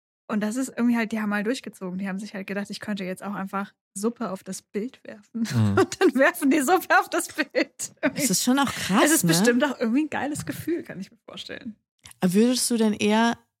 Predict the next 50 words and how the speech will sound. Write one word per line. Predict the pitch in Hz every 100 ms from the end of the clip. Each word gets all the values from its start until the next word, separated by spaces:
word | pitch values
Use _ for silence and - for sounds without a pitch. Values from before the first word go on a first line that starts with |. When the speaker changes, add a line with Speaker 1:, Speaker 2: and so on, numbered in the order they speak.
| _
Speaker 3:
Suppe | 180 208 202 226
auf | 196 208
ein | 185
Bild | 202 220
schmeißen | 214 208 202
oder | 196 190
dich | 180 185 -
auf | 190
der | - 180
Autobahn | 190 208 196 190
festkleben | 208 - - 190
bei | 180 175
wirklich | 180 196 190 - -
gerade | - 180 185
Temperaturen, | 185 185 180 175 190 180
wie | 180
wir |
sie | 180 180
haben? | 170 202 208
Oder | 196 190 190
sagst | 185 185
du, | 196
"Nee, | 185 185
dann | 185 190 202
stehe | - 202
ich | 180
lieber | 196 190 190
zwei | 185 185
Stunden | - 202
mit | 196
dem | 180 170
Diesel | 185 180
im | 175
Stau?" | - 180 170 - _ _ _ _ _ _ _ _ _ _ _ _ _
Speaker 1:
Ah, | -
ich | 226
würde, | 269 254 -
also | 226 220
an | 214
der | 214 240
Stelle | 277 247
würde | 214 214
ich, |
glaub | - 214
ich, | 208
wirklich | 226
die | -
komfortable | 220 220 214 220 240 247
Variante | 247 247 247 262
nehmen. | 247 262